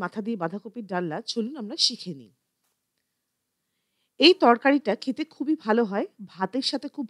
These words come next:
ভালো যায়। আমি একদম বিয়েবাড়ির স্টাইলে যেভাবে বানানো হয় সেইভাবে বানানোর চেষ্টা করেছি। আপনাদের আশা করি বুঝতে কোনো অসুবিধা হবে না আমি যেভাবে বলে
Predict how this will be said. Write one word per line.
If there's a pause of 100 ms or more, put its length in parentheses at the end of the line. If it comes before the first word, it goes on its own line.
ভালো (100)
যায়। (580)
আমি (160)
একদম (100)
বিয়েবাড়ির
স্টাইলে
যেভাবে (100)
বানানো
হয়
সেইভাবে
বানানোর
চেষ্টা (100)
করেছি। (540)
আপনাদের (120)
আশা
করি (100)
বুঝতে
কোনো (100)
অসুবিধা
হবে
না
আমি
যেভাবে (100)
বলে